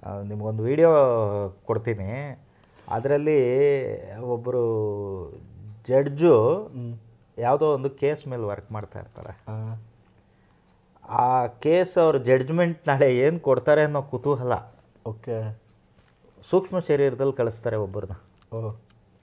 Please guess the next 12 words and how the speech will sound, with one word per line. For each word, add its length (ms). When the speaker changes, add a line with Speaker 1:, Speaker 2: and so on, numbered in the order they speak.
Speaker 1:
ಇದು 120
ಯಾವ್ಯಾವ 360
ಥರ 200
ಕೆಲ್ಸ 300
ಆಗತ್ತೆ, 380
ಅದ್ರಲ್ಲಿ 480
ಮೈನಸ್ 440
ಎಷ್ಟಿದೆ 360
ಅಂತ 120
ನಾನು 140
ಹೇಳ್ತಾ 260
ಇರೋದು. 320